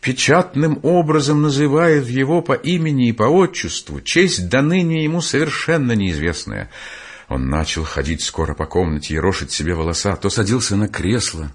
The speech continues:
то вскакивал с них и садился на диван, представляя поминутно, как он будет принимать посетителей и посетительниц, подходил к холсту и производил над ним лихую замашку кисти, пробуя сообщить грациозные движения руке.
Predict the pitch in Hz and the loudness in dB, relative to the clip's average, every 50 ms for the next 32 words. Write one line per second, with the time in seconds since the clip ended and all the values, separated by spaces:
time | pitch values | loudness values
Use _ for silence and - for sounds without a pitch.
0 | _ - 110 107 - - - - - - - 110 120 117 - 110 110 107 101 - | _ -2 -2 -2 -2 -4 -6 -6 -6 -2 0 0 0 0 -2 -4 -4 -2 -4 -4
1 | - - 113 123 110 - 107 - - 104 95 113 123 110 - - 110 113 104 90 | -2 0 0 0 0 -2 -4 -2 -2 -2 0 0 -2 -2 0 0 2 2 2 2
2 | 92 104 123 131 120 110 - - - - - _ - 107 110 - - 110 110 117 | 0 0 0 0 0 -2 -6 -10 -16 -16 -10 _ -4 -4 -4 0 0 2 4 4
3 | 131 135 127 127 120 117 117 123 139 135 - 123 110 - 139 147 139 - 139 143 | 4 4 4 2 2 2 4 4 2 2 2 -2 -2 2 2 0 2 2 2 2
4 | 135 113 117 139 131 131 127 - 120 113 110 113 127 143 139 - - 131 - - | 4 4 2 2 0 0 -2 0 2 4 4 4 4 4 2 0 -2 -4 -4 -4
5 | 110 - - 165 147 - 143 131 123 110 90 113 113 - 110 107 - 92 - - | -6 -6 -6 -6 -4 -2 -2 -2 -2 0 -2 -4 -2 -2 -2 -2 -2 -4 -4 -4
6 | - 175 - - 135 135 135 131 120 - - - - - - - - - - 127 | -4 -4 -2 -2 0 2 2 2 0 0 -4 -8 -8 -10 -16 -16 -10 -2 -2 0
7 | - - - 110 117 147 156 139 117 - - - - 98 107 131 - - - - | 0 2 2 2 4 4 2 2 2 -2 -6 -6 0 0 0 0 0 -4 -4 0
8 | 151 156 - - 135 - 117 123 139 135 110 101 113 127 123 123 156 156 139 139 | -2 0 2 0 0 2 4 4 4 4 4 4 2 2 4 4 4 4 4 4
9 | 139 123 139 147 135 92 73 76 85 110 135 - - 160 151 120 92 73 73 90 | 4 4 4 2 4 4 2 2 2 2 2 2 2 2 2 2 2 2 2 2
10 | 113 143 143 123 - - 117 113 - - 165 - - - 139 - - - - 107 | 4 4 2 2 0 -4 -8 -8 -4 -4 -4 -4 -2 -2 -4 -4 -2 -2 0 4
11 | 131 156 143 127 139 139 135 135 123 - - 113 120 123 - - - 143 131 107 | 4 4 6 6 4 4 4 2 0 0 0 0 0 0 0 0 -2 0 -2 -2
12 | 78 73 80 80 107 - - 104 127 147 113 92 110 117 107 101 107 92 95 104 | -4 -2 0 0 0 0 2 2 4 4 4 4 2 2 2 2 2 2 4 2
13 | 104 95 92 92 98 85 - 95 92 78 71 | 2 2 2 0 -2 0 0 0 0 0 -2